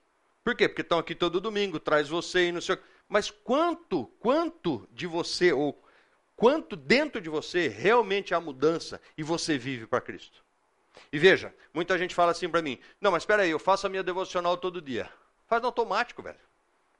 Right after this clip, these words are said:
Isso é a coisa mais fácil do mundo pro, pro ser humano. Ser humano, cara, vive de repetição.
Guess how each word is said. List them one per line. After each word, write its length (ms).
Isso 80
é 20
a 20
coisa 160
mais 140
fácil 220
do 80
mundo 320
pro, 160
pro 140
ser 200
humano. 300
Ser 180
humano, 320
cara, 240
vive 220
de 80
repetição. 600